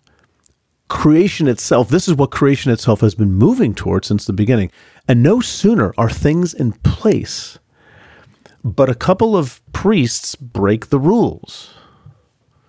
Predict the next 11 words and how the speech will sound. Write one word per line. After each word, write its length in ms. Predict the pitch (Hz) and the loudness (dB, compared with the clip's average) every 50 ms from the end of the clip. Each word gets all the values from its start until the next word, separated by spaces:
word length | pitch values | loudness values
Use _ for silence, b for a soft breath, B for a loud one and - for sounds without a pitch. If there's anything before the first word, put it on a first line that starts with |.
| b b b b b b b b | b b b b b b b b
See, 140 | - - 160 | 0 0 0
this 280 | 131 120 180 180 - | 2 2 -2 0 2
moment, 360 | 175 156 156 156 147 123 113 98 | 2 2 2 2 2 0 0 0
maybe 180 | 131 170 185 | -2 -2 0
to 80 | 196 160 | -2 -2
put 200 | - - 147 127 | 0 0 -2 0
this 180 | 135 117 - | -2 -2 0
in 60 | 123 110 | 0 0
a 60 | 101 | 2
much 380 | 101 98 101 107 117 113 - | 2 2 2 0 0 0 -4
broader 440 | 107 92 98 101 98 98 92 92 95 | -6 -2 0 0 0 2 0 0 -2